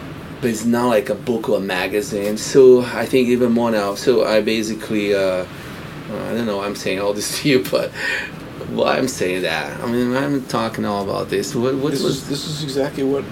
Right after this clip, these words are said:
Speaker 2: we want you to talk about. This is what our
Speaker 1: Um,
Speaker 2: listeners are interested in, you know?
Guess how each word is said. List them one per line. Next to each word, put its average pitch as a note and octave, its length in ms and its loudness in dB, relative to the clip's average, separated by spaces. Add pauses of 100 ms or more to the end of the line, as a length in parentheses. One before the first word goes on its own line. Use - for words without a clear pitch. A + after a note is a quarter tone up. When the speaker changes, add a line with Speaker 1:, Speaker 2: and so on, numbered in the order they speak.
Speaker 2:
we A#2+ 80 -2
want C3 180 2
you B2+ 120 2
to - 120 -2
talk - 160 -4
about. F2 240 -4
This - 160 -6
is C3 200 4
what A2+ 100 6
our - 60 2
Speaker 1:
Um, G#2+ 100 2
Speaker 2:
listeners A#2+ 460 -2
are G#2+ 140 0
interested A2 460 -4
in, D#2+ 120 -6 (200)
you F#2 80 -4
know? F#2+ 220 -4